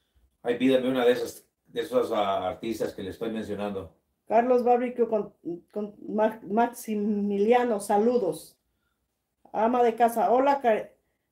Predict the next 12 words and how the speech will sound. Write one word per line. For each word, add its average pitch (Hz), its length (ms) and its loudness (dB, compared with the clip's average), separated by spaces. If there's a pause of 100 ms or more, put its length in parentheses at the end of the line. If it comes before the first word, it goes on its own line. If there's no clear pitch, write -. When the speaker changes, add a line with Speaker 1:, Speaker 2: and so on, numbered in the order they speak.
Speaker 2:
Carlitos, 247 560 0
amigazo. 214 680 2 (100)
Carlos, 233 500 2
con 202 260 -6
todo, 254 520 2
More, 214 320 0
saludos. 190 800 -4 (580)
Lupillos, 214 760 0 (720)
Chuy 254 180 -2
Barrios 247 420 4
y 208 40 -2
familia, 214 600 0